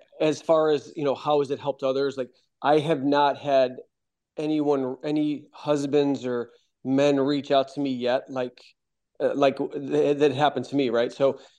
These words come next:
uh, to, to let me know that, "Hey, my wife is going through this," or my significant, someone's going through this, they know. 'Cause, you know, again, w-, we kinda tuck those feelings deep down in our belly and, and,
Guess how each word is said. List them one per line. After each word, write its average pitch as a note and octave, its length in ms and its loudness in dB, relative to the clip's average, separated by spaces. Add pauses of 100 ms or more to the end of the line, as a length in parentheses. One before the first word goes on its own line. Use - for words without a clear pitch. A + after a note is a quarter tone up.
(160)
uh, B2+ 280 -8
to, E3+ 160 -4
to E3 160 4
let D#3 200 4
me E3 160 4
know D3+ 220 4
that, C#3 100 0
"Hey, D3 160 0
my B2+ 140 0
wife C3 280 2
is B2+ 120 -10
going C3+ 240 -2
through C3+ 140 -6
this," C3+ 280 -6
or C3 60 -6
my A#2+ 160 -6
significant, C#3 580 -2
someone's D3 360 2
going C3+ 180 0
through C3+ 100 -6
this, B2+ 140 -6
they B2+ 100 -2
know. A#2+ 360 -2 (600)
'Cause, D3+ 140 0
you D#3+ 80 4
know, D#3 220 2 (560)
again, C#3 440 2 (160)
w-, C#3+ 240 -6
we C#3+ 120 -4
kinda C3+ 340 2 (280)
tuck D#3+ 220 0
those C#3+ 220 4
feelings C#3 360 2
deep C3+ 180 -2
down C#3 180 0
in B2+ 60 -2
our B2+ 80 -2
belly C3+ 360 -4
and, B2+ 120 -8
and, B2+ 220 -6